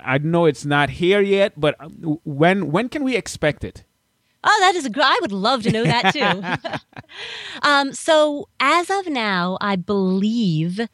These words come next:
Speaker 2: um, and this is, like, knock, knock on wood, uh, I believe March first, twenty seventeen is my projected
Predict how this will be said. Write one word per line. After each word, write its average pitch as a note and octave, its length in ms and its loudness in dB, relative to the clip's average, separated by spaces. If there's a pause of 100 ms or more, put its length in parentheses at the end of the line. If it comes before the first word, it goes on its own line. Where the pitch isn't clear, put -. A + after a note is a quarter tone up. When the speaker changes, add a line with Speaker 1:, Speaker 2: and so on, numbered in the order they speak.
(340)
Speaker 2:
um, E3 340 4
and F3 200 4
this F3 120 -2
is, F3+ 120 -4
like, E3+ 160 0
knock, F#3+ 300 2
knock G#3 220 2
on C4+ 140 2
wood, F3+ 240 2 (400)
uh, G3+ 180 4
I G#3 120 2
believe G#3+ 680 -4 (280)
March F#3+ 480 2
first, - 580 -6
twenty A#3 260 -4
seventeen F3+ 880 -2 (400)
is F3+ 280 4
my F3 160 2
projected F3 1040 2